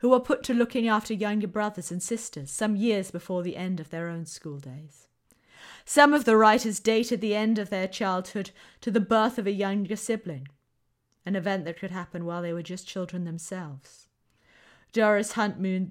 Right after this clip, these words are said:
mused that at the age of six, she was the eldest of four sisters, and looking back, that seemed to be the end of my carefree childhood. When Amy Langley's mother gave birth to her as a final child, she, and I quote,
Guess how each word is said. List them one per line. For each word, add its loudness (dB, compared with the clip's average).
mused 2
that -6
at -4
the 0
age 0
of -2
six, -2
she -6
was -4
the -6
eldest -4
of -8
four -6
sisters, -14
and 4
looking 4
back, 4
that -2
seemed -2
to -6
be 0
the 0
end 0
of -6
my -4
carefree -6
childhood. -12
When 2
Amy 4
Langley's 2
mother -2
gave -2
birth -2
to -10
her -4
as -6
a -6
final -6
child, -10
she, -8
and -8
I -8
quote, -6